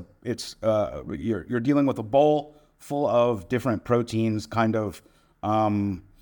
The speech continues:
mixed around with, uh, vegetables and spice. So it, it has the same logic. In terms of the taste, they're completely different. Um, the West African version includes more okra than you really know what to do with. You're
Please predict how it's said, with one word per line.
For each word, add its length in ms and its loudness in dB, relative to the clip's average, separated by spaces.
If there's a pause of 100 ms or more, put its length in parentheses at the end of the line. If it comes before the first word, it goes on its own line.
(300)
mixed 300 0
around 340 4
with, 340 -2
uh, 400 6
vegetables 560 -2
and 140 -2
spice. 380 -4
So 140 -2
it, 140 -4
it 120 -4
has 240 2
the 100 -10
same 320 -2
logic. 400 0
In 80 -4
terms 240 2
of 100 -2
the 80 -4
taste, 300 -2
they're 80 -6
completely 420 -4
different. 380 -10 (520)
Um, 640 2
the 180 -2
West 240 2
African 480 2
version 560 -2 (340)
includes 920 -2
more 400 2
okra 500 2
than 680 0
you 300 2
really 240 0
know 160 0
what 100 -4
to 60 -12
do 180 -2
with. 220 -8
You're 200 2